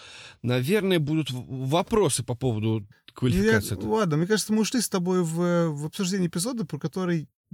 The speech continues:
Speaker 2: с-, девяносто девять точка девять процентов наших слушателей не имеет никакого, э, знания о нём, и как-то обсуждать его, как, наверное, неуместно. Ну,
Speaker 1: Не, ну,
Speaker 2: окей.
Speaker 1: да,
Speaker 2: Ты не
Speaker 1: окей.
Speaker 2: любишь Блоу, потому что он сказал, что современные японские игры плохие.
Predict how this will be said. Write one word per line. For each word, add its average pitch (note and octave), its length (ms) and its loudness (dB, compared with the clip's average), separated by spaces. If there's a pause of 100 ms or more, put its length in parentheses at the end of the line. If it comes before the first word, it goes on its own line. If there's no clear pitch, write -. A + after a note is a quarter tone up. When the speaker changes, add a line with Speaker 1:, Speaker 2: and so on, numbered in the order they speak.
(140)
Speaker 2:
с-, - 340 -10
девяносто E3 400 0
девять D#3+ 280 0
точка C#3+ 260 -6
девять C#3+ 200 0
процентов C3+ 320 -4
наших C3 160 -4
слушателей C#3 300 -4
не D3 40 2
имеет C#3 180 -2
никакого, C3 520 -4 (220)
э, - 520 -12 (520)
знания F3+ 680 0 (360)
о C3+ 100 -2
нём, B2+ 320 2
и C3 140 -4
как-то D3+ 260 -8
обсуждать D3+ 460 -6
его, C#3 180 -4
как, - 240 -16
наверное, C3 540 -2 (600)
неуместно. C3 600 0
Ну, G3+ 200 2
Speaker 1:
Не, F#3+ 160 2
ну, E3 100 4
Speaker 2:
окей. A#2+ 260 0 (160)
Speaker 1:
да, B2+ 200 -4
Speaker 2:
Ты D#3+ 60 2
не F3 60 2
Speaker 1:
окей. F3+ 100 4
Speaker 2:
любишь F3 160 2
Блоу, A#3+ 240 0
потому F3+ 340 0
что D#3+ 220 -2
он G3 320 -2 (140)
сказал, D3+ 380 -4
что - 160 -10
современные C#3 500 -2
японские B2+ 420 -6
игры D#3 80 -6
плохие. C3 460 -10